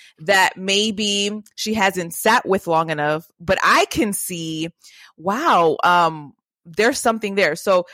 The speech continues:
for example, I, she had a hi-, very long history of grief and loss. And since the very small age, you know, of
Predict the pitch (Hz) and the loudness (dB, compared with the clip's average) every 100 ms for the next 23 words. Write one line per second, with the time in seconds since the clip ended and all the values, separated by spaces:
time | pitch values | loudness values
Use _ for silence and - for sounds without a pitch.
0 | - - 196 196 196 190 196 180 - 175 | -20 -4 -2 2 2 2 0 0 2 0
1 | - - 202 220 180 185 - 175 - 170 | -4 -6 -2 2 2 0 -2 -2 0 0
2 | 180 196 - 165 160 - 151 143 175 165 | 0 -6 -6 -6 -6 -4 -6 -4 -4 -4
3 | 135 - 151 156 156 - - - 151 151 | -6 -10 -10 0 0 0 -4 -10 -8 -8
4 | 156 - - - - 156 170 - 175 170 | -8 -10 -16 -8 -4 2 2 0 0 4
5 | 180 - 165 160 160 - - 175 156 151 | 4 4 2 0 -2 -8 -10 -6 0 0
6 | 147 - | -2 -12